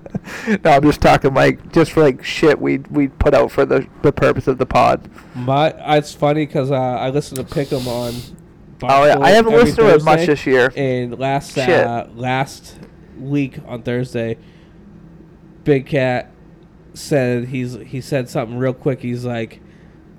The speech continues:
Speaker 2: uh, "I've had three hundred and sixty-eight plays or something like this all this year already."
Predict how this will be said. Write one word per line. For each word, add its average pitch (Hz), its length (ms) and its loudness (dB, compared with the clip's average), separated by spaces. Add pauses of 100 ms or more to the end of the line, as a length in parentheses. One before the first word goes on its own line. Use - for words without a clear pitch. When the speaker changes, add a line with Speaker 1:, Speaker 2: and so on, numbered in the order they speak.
(1200)
Speaker 2:
uh, 76 500 -12 (720)
"I've 143 160 -4
had 131 400 0 (180)
three 151 220 0
hundred 139 260 -2
and 127 100 -8
sixty-eight 131 560 -6
plays 117 520 -8 (100)
or 123 80 -10
something 107 260 -10
like 113 160 -10
this 110 220 -10
all 98 300 -10 (320)
this 123 220 -12
year 117 180 -6
already." 110 440 -8